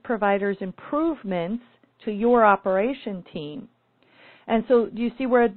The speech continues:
that can lead to why S L As fail? Because if you're not able to capture that information or validate the service provider's information, then you've got a valid metric, but we don't have the right kind of tools yet to measure it.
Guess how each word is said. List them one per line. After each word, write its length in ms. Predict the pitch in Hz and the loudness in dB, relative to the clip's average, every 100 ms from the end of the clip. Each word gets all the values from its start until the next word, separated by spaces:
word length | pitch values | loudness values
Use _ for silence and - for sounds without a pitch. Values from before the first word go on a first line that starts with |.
| - | 2
that 240 | 220 233 | 2 2
can 180 | - 226 | 0 -4
lead 180 | 226 220 | -2 -4
to 80 | 233 | -6
why 240 | 208 202 196 | 2 2 4
S 180 | 202 196 | 0 -2
L 160 | 208 196 | -2 -2
As 140 | 185 - - | -2 -8 -4
fail? 300 | - 311 190 | 0 2 2
Because 300 | 196 196 214 | -2 -4 -4
if 100 | 202 - | -6 -4
you're 140 | 240 | -2
not 180 | 233 220 | 0 0
able 240 | 220 208 | 0 -4
to 140 | 202 220 | -8 -12
capture 480 | - 214 214 - 214 | -4 -2 -2 -4 -4
that 160 | 190 | -2
information 720 | 185 185 - 185 208 226 208 190 | -4 -8 -10 -6 -4 -6 -8 -6
or 120 | 175 | -4
validate 540 | 196 220 214 208 185 | 2 4 4 0 -4
the 100 | - - | -8 -10
service 260 | 302 311 269 - | -6 -4 -6 -8
provider's 540 | 233 202 190 190 185 | -8 -4 -2 -4 -6
information, 760 | 190 - 190 180 175 - 180 175 - - - - | -10 -10 -10 -8 -10 -8 -8 -8 -16 -20 -20 -14
then 480 | 208 208 202 202 190 - | -2 0 2 0 -4 -10
you've 360 | 196 202 240 - | -10 -2 -2 2
got 260 | 233 240 - | 4 4 2
a 60 | - | -4
valid 480 | 185 214 208 190 180 | -2 2 4 2 2
metric, 400 | 214 226 202 180 | -2 -2 -4 -6
but 140 | 185 | -8
we 120 | - 196 | -6 -4
don't 300 | 208 202 - | 0 0 -2
have 240 | 196 190 | -6 -4
the 100 | 190 | -2
right 240 | 180 180 - - | 0 -2 -2 -6
kind 300 | 180 185 180 | -6 -4 -2
of 220 | 165 160 - - _ - | -2 -4 -12 -20 _ -10
tools 280 | 247 226 208 | -2 0 0
yet 260 | 208 170 - | 0 -2 -2
to 60 | 196 | -8
measure 380 | 190 226 208 175 | -2 -2 2 2
it. 160 | 156 | 0